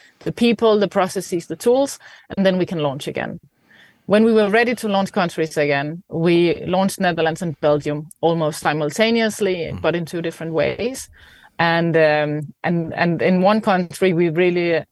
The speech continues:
Speaker 1: we went in hard on sales because, you know, at the end of the day, this all starts with the supply side. And then in Netherlands, we, we took, uh,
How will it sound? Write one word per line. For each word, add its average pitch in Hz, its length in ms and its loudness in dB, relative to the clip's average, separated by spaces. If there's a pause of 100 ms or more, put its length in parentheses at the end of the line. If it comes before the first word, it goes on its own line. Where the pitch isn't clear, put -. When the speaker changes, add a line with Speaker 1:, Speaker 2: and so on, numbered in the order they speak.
(140)
Speaker 1:
we 170 220 -4
went 170 320 -2
in 170 180 -2
hard 175 480 -4
on 151 260 -6
sales 185 640 0
because, 151 460 -2
you 170 80 -6
know, 156 120 -2
at 147 140 0
the 151 80 -2
end 151 240 -2
of 151 120 0
the 139 340 -2
day, 208 220 4
this 170 320 -2
all 156 200 0
starts 139 460 -8
with 147 140 -6
the 131 80 -4
supply 143 420 -2
side. 139 400 -6 (560)
And 180 160 2
then 175 260 -2
in 170 220 0
Netherlands, 196 640 0
we, 151 320 0
we 165 240 -4
took, 165 300 -2
uh, 147 680 0